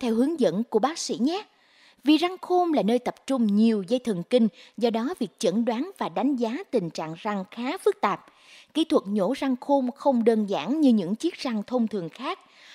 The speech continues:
đòi hỏi mất nhiều thời gian hơn và phải được thực hiện bởi bác sĩ có tay nghề cao. Vì vậy, nếu chẳng may có phải nhổ bỏ nó thì các bạn cần tìm đến bệnh viện đáng tin cậy, có chất lượng dịch vụ thật tốt nhé.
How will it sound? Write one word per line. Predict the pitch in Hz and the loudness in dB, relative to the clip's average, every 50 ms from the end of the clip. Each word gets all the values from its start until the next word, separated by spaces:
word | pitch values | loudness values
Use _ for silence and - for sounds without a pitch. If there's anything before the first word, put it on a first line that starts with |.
| - - _ | -20 -8 _
đòi | 208 240 233 233 220 | 2 2 4 2 2
hỏi | 220 220 180 208 | 0 0 0 0
mất | 269 330 392 440 427 - | 2 2 0 0 0 0
nhiều | 240 226 233 220 208 196 185 | 0 0 2 2 2 0 0
thời | - 202 175 | 0 0 0
gian | 165 208 214 220 | 0 0 -2 -2
hơn | 202 214 240 254 254 233 208 - - - - - _ _ | 0 4 6 6 8 6 4 0 -8 -20 -20 -20 _ _
và | - 240 233 220 220 220 | 0 0 2 0 0 0
phải | - 339 | 0 2
được | 311 269 - - | 2 2 2 0
thực | 233 208 | -2 -2
hiện | - 226 185 185 180 | 0 0 -2 0 -2
bởi | 190 180 202 | -2 -4 -2
bác | - 359 392 - | -2 -4 -4 -4
sĩ | - - 214 165 196 | -6 -4 -4 -4 -4
có | - - 226 226 - - | -6 -6 -6 -6 -6 -4
tay | - 311 247 | 0 2 2
nghề | 226 190 160 | 2 2 0
cao. | - - 233 240 240 220 202 _ _ - - - - _ - | -4 -8 -8 -6 -6 -6 -8 _ _ -20 -20 -20 -20 _ -6
Vì | 254 254 | -4 -4
vậy, | 220 214 226 208 202 226 | 0 0 0 0 2 2
nếu | 233 277 359 381 - - | 2 2 2 0 -2 -6
chẳng | 285 220 226 320 370 | -6 -6 -6 -6 -4
may | 359 359 349 349 311 262 - - - _ _ _ _ _ _ | -4 -2 -2 -2 -2 -4 -6 -12 -20 _ _ _ _ _ _
có | - 294 339 370 | 2 2 2 2
phải | - - 190 160 196 254 | 0 -2 -4 -2 0 4
nhổ | 254 233 202 170 226 | 4 6 4 4 2
bỏ | 254 240 160 185 | 2 0 0 2
nó | 220 247 240 247 285 370 415 392 - | 2 2 2 2 0 -2 -4 -8 -4
thì | - 226 170 | -4 -4 -4
các | - - 302 339 - | -2 -4 -8 -6 -6
bạn | 240 190 165 156 165 - | -6 -4 -4 -6 -6 -4
cần | - 214 196 185 175 | -2 -2 -2 -2 -2
tìm | - 214 202 180 175 | -4 -4 -6 -4 -4
đến | 185 214 269 320 302 226 | -2 -2 -2 -2 2 2
bệnh | 202 180 160 160 | 2 2 2 0
viện | - 190 180 170 165 - _ - - _ - | -2 -4 -4 -4 -4 -8 _ -18 -20 _ -6
đáng | 208 226 240 294 392 - | -4 -4 -4 -4 -2 -2
tin | - 320 254 | 0 2 2
cậy, | 226 - 196 165 165 160 - - - _ _ _ | 2 2 2 0 0 -2 -4 -10 -20 _ _ _
có | - 254 247 320 381 - | -4 -4 -4 -4 -2 -2
chất | - 453 - | -4 -2 0
lượng | 269 208 175 165 160 | 0 0 0 0 -2
dịch | 180 165 - - | -6 -6 -4 -4
vụ | 185 165 160 165 | -4 -4 -4 -4
thật | - 202 - - _ - | -8 -10 -10 -10 _ -8
tốt | 311 392 - - | -8 -8 -6 -6
nhé. | 320 359 392 | -6 -6 -6